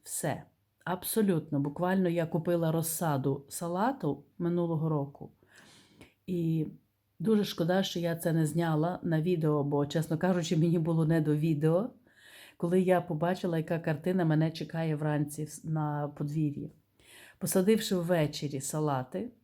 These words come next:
три-чотири дні я їх накривала, в мене було їх десять кущів,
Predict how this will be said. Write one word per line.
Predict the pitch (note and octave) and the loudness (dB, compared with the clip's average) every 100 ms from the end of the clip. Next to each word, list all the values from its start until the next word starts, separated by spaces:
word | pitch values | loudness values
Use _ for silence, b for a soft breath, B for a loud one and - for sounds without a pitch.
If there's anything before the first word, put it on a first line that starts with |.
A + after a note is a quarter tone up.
| _ | _
три-чотири | F#3 A3+ A3 E3+ F#3 F3 | -2 -2 -2 -2 0 0
дні | E3 G#3 G#3+ | 0 2 2
я | F3+ | 2
їх | F#3 F#3+ G3 | 2 0 -2
накривала, | F3 D#3+ D3+ D3+ F3 F3+ | -4 -2 -2 0 0 0
в | D#3+ | 2
мене | D#3+ D#3+ | 2 0
було | E3 E3 | 0 0
їх | D#3 D#3 D3 | 0 0 -2
десять | C#3+ D3 C#3+ - | -2 -2 -4 -8
кущів, | E3 - - G#3 C#4+ D4+ | -8 -6 -4 -2 -2 -4